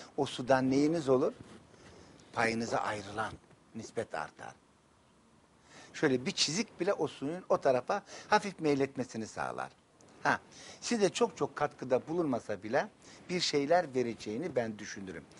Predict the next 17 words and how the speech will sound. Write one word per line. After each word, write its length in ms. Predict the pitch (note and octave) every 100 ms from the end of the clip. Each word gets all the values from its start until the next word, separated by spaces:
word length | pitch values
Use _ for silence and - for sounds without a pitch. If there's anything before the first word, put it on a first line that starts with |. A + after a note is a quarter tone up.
| - -
Eğer 280 | C#3 C3+ B2
biz 140 | G3 -
size 420 | B2+ A#2+ D#3 A3 - - -
doğru 320 | E3+ D#3 B2 A2+
dürüst 220 | G#2+ - -
bunu 120 | D#3
aktarabilirsek. 960 | C#3 - - A2 C#3+ G#2 E2 - C2 - - - - - - - - - - - - - -
El 180 | F#3+ A#3 -
imanı 560 | G3+ G3+ G3+ F3 C3+
kelimesi, 760 | - B2+ A#2 G#2+ G#2 - D3 C4+ - - - - - - - - - - - - D#3
el 200 | D3+ C#3+
havfu 600 | - F#3+ F#3+ - B2+ A#2+
dediğimiz 440 | B2+ A2 A2 A2
korkunun, 760 | - C3+ C3+ - A#2 B2+ G#3+ - _ _ - - - - -
el 220 | C3+ C3+ -
emnu 480 | A3+ A3+ D#3+ B2+ F#2 - -
kelimesinin 840 | - A#2+ A2+ A2 - A2 B2+ A3